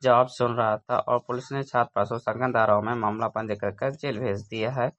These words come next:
आपको बता दें कि मामला शहर कोतवाली के भागवत प्रसाद मेमोरियल स्कूल का है, जहां पर उत्तर प्रदेश अधीनस्थ सेवा चयन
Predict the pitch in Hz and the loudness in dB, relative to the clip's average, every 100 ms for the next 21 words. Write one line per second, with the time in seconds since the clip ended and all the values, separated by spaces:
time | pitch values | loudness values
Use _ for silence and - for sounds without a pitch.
0 | - 196 240 240 - 127 127 117 131 127 | -6 -2 2 0 0 0 0 0 -2 -8
1 | 143 117 110 120 131 101 98 - - 107 | -8 -6 -2 -2 -2 -4 -4 -6 -8 -4
2 | 104 113 139 _ _ _ _ 135 127 131 | -2 -2 -8 _ _ _ _ -6 -4 0
3 | 127 120 127 117 - _ _ _ - 95 | 2 2 -2 -10 -10 _ _ _ -14 -4
4 | 107 104 107 95 98 98 113 92 - 127 | -2 -2 -4 -4 -6 -6 -8 -8 -8 -10
5 | - 98 101 101 98 117 120 127 131 123 | -12 -12 -10 -8 -6 -6 -6 -10 -8 -8
6 | - 123 - - 104 - 95 101 110 - | -4 -6 -6 -8 -8 -10 -6 -4 -4 -8
7 | _ - - 110 104 120 - 127 101 90 | _ -12 -2 0 0 -4 -10 -12 -8 -4
8 | 101 101 95 104 | -6 -6 -8 -8